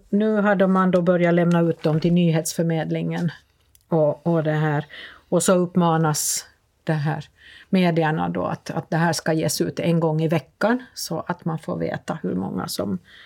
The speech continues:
har insjuknat och hur många som har dött. Eh, så jag kan läsa lite här. Även härvidlag reagerade allmänheten inte omedelbart. Meddelandet att pesten under epidemins tredje vecka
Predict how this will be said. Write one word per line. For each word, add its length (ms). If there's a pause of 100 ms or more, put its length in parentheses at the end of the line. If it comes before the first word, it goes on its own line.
(120)
har 140
insjuknat 680
och 60
hur 60
många 200
som 140
har 60
dött. 260 (1700)
Eh, 320 (460)
så 160
jag 80 (180)
kan 200
läsa 300
lite 300
här. 140 (460)
Även 300
härvidlag 880
reagerade 600
allmänheten 680
inte 260
omedelbart. 760 (920)
Meddelandet 760
att 160
pesten 460
under 320
epidemins 680
tredje 340
vecka 400